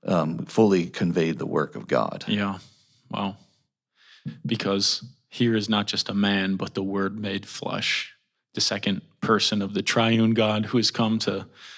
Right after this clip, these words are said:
Speaker 2: dwell and tabernacle and live amongst us. God moves into the neighborhood in Christ. And this is how we treat, um, well, if we're thinking about Cain and Abel, our brother,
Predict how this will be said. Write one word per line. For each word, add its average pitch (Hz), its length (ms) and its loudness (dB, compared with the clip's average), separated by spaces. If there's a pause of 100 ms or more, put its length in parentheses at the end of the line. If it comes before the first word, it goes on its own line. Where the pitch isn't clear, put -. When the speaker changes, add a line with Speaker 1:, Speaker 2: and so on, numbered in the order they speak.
(180)
Speaker 2:
dwell 120 500 6
and 101 220 -2
tabernacle 117 800 4
and 104 160 0
live 110 180 4
amongst 107 440 2
us. 110 220 2
God 107 360 2
moves 107 300 2
into 107 260 2
the 98 120 -2
neighborhood 101 600 0
in 101 160 -2
Christ. 98 640 0 (640)
And 104 140 4
this 101 160 2
is 107 120 0
how 104 180 2
we 101 160 0
treat, 101 480 0 (540)
um, 98 500 -2 (840)
well, 101 120 2
if 107 180 -2
we're 107 80 2
thinking 104 300 0
about 101 260 2
Cain 104 220 2
and 98 120 0
Abel, 101 460 0 (260)
our 107 120 4
brother, 104 480 0